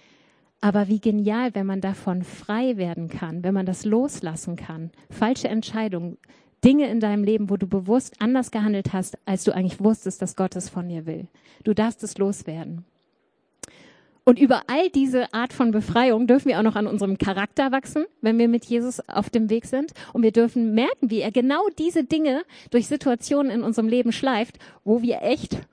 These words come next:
nicht so ganz gut handeln, ja? Also bei mir ist es zum Beispiel meine Ungeduld, ja? Oder ich kann auch mal ganz schön cholerisch reagieren. Das sind die Dinge, wo, wo Gott mich schleifen muss,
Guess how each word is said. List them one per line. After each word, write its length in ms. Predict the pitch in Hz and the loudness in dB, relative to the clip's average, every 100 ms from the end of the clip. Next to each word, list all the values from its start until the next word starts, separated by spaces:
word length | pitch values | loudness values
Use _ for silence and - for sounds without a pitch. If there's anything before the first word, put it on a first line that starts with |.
| - - - - - _ | -20 -18 -18 -18 -20 _
nicht 180 | 254 233 | 0 2
so 140 | 285 | 0
ganz 440 | 247 233 311 - - | 2 2 2 0 -2
gut 360 | 311 285 - - - | 2 2 0 -10 -2
handeln, 480 | - 277 196 180 220 _ | 2 2 0 -2 -6 _
ja? 180 | 180 277 392 | -2 -2 -2
Also 180 | 196 185 | -4 -2
bei 80 | |
mir 200 | 190 208 | -2 -2
ist 40 | 202 | -2
es 100 | 202 | -4
zum 100 | 208 | -2
Beispiel 240 | 202 233 | -2 0
meine 220 | 214 202 | 0 0
Ungeduld, 920 | 214 294 311 285 254 262 262 262 269 - | 4 4 4 2 4 4 4 2 -2 -2
ja? 320 | 208 254 269 | 0 0 2
Oder 440 | 214 214 208 208 | 2 4 2 0
ich 140 | - - | -4 -6
kann 140 | 240 | -4
auch 120 | 226 | -2
mal 140 | 220 208 | 0 0
ganz 200 | 202 - | -2 0
schön 140 | 220 | -2
cholerisch 520 | - 208 254 254 - | 0 2 2 2 -2
reagieren. 480 | 240 226 214 214 214 - - - - - _ | 0 0 2 0 0 -8 -20 -20 -20 -20 _
Das 180 | - 269 | 4 4
sind 160 | 349 330 | 4 2
die 100 | 269 | 2
Dinge, 280 | 269 262 208 | 2 2 2
wo, 200 | 202 - _ | 0 0 _
wo 180 | 185 202 | -2 0
Gott 260 | 202 202 | 0 0
mich 220 | 226 214 | -2 -2
schleifen 480 | - 247 339 - 214 | -2 0 0 -2 -4
muss, 500 | 156 160 - - - | -2 -4 -6 -10 -16